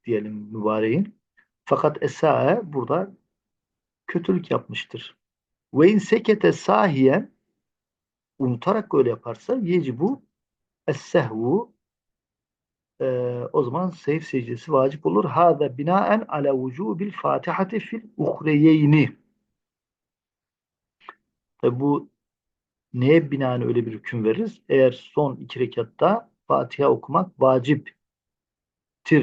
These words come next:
dersek, vacibi terk ettiğinden dolayı da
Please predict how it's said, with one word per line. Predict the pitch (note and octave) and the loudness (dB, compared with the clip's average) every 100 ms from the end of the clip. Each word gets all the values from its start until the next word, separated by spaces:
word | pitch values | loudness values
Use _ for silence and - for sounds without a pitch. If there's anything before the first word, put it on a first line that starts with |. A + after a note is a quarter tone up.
| A2 C#3 | 2 2
dersek, | C#3+ C#3 - A2+ - - _ _ _ _ _ _ _ _ _ _ _ _ _ _ A#2+ | 2 2 -4 -6 -6 -20 _ _ _ _ _ _ _ _ _ _ _ _ _ _ 2
vacibi | B2 A#2+ A#2+ F3 | 4 4 -2 -4
terk | E3 C#3 - | -2 -4 -8
ettiğinden | - - A2+ A2+ A2 | -12 -10 -8 -8 -8
dolayı | A2 G#2+ G#2+ | -8 -8 -4
da | B2+ G#3 G#3+ | -2 -2 -4